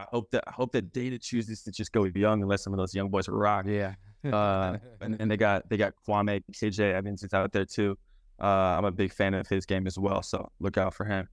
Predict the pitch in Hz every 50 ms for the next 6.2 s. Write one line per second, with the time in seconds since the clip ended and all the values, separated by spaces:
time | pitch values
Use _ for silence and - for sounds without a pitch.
0 | - - - 95 95 90 85 - - - _ _ _ _ _ _ _ _ _ _
1 | _ _ _ _ _ _ _ _ _ _ _ _ _ _ _ - - 135 135 143
2 | 151 151 143 135 139 143 151 156 151 131 - _ _ _ _ _ _ 120 127 127
3 | - 139 127 123 117 107 - _ _ - - _ _ - - _ _ _ _ _
4 | - 113 120 123 113 107 110 110 98 - 104 98 95 90 87 95 95 95 92 90
5 | 82 - _ _ _ _ _ _ 101 117 117 - - - 127 131 127 123 120 117
6 | 113 - - -